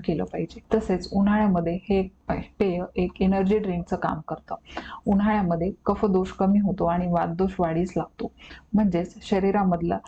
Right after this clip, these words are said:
रसधातू हा कमी होतो, जलतत्व कमी होतं.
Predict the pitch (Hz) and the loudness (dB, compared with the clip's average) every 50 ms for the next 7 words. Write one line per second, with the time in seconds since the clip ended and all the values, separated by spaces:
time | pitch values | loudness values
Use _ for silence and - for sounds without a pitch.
0 | - - - - - 202 202 208 - 233 208 196 190 180 - - 190 185 - 185 | -16 -20 -8 -4 0 0 0 0 0 0 0 0 -2 -2 -4 -4 -4 -2 -2 -4
1 | 185 - - 202 202 208 208 214 196 196 185 - 202 - 185 180 196 190 196 202 | -2 -2 0 0 2 2 2 2 0 -2 -2 -4 -4 -2 0 0 2 2 2 0
2 | 196 - 180 - 175 170 170 - 190 190 202 214 214 196 160 - - - | -2 -2 -2 -2 -2 -2 0 0 0 2 4 4 2 2 0 -2 -4 -6